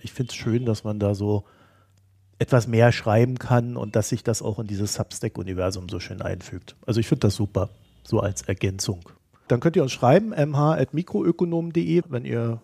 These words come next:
was mitzuteilen habt. Ab und zu passiert das ja mal und ihr findet uns auf Reddit und auf Twitter als Mikroökonom.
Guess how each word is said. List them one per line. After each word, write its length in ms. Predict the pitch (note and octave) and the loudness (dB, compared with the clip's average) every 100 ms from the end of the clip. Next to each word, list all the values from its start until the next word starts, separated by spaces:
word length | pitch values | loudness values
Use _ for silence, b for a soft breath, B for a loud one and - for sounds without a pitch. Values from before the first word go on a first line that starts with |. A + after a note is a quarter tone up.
| _ - | _ -12
was 160 | G#2 | -4
mitzuteilen 640 | E3 - F#3+ E3+ D#3 D#3+ | -4 -4 0 4 4 4
habt. 320 | D3+ - - - | 0 0 -8 -4
Ab 180 | A#2 - | -4 -2
und 100 | G#2+ | -6
zu 80 | - | -6
passiert 380 | - - C3 D#3 | -6 0 2 2
das 120 | C#3+ | 2
ja 120 | C3 | 0
mal 260 | B2 B2+ B2+ | 2 2 2
und 240 | G#2+ G#2+ | 0 -4
ihr 80 | G#2+ | -4
findet 260 | G#2+ F#2+ F#2+ | -4 -4 -6
uns 160 | G2+ | -6
auf 180 | - - | -8 -8
Reddit 400 | A2+ G#2 B2 C3 | -2 4 6 4
und 640 | - A2+ A2+ A2 - - - | 2 -4 -4 -6 -8 -10 -8
auf 260 | - G2+ G2 | 0 0 0
Twitter 480 | - - G2 G2+ G2 | -4 -4 0 0 2
als 300 | G#2+ G#2+ - | 0 -4 -8
Mikroökonom. 1080 | G2+ - - G#2 - G2 - F2+ F#2 F2+ | -10 -8 -6 -4 -6 -10 -12 -10 -12 -12